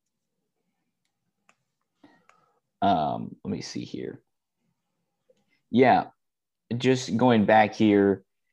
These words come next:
uh, Trae Young's averaging a triple-double in the playoffs. Just these guys that are the number one option on their team, they wanna play, they wanna win. Now, I do think they're gonna beat the Knicks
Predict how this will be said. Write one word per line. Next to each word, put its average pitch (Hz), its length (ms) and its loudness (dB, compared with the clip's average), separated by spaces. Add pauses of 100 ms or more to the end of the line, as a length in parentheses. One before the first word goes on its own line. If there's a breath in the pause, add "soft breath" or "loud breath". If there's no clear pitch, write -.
(140)
uh, 92 340 2
Trae 160 340 2
Young's 120 260 0
averaging 101 460 -2
a 87 80 -10
triple-double - 640 -10 (340)
in 90 140 -10
the 85 80 -8
playoffs. - 360 -8 (460)
Just - 280 -4 (1900)
these 117 240 2
guys 127 440 4
that 117 200 2
are 107 400 2 (100)
the 104 140 -2
number 117 320 0
one 110 480 -2
option 98 360 -8
on 98 120 -6
their 95 80 -8
team, 87 480 -10 (540)
they 95 100 0
wanna 107 220 0
play, 95 500 -2 (320)
they 90 80 -4
wanna 87 240 -6
win. 60 240 -12 (320)
Now, 104 360 2 (540)
I 160 220 2
do 143 260 4
think 113 260 0
they're 113 140 2
gonna 104 140 0
beat 104 220 -2
the 98 40 -6
Knicks - 580 -8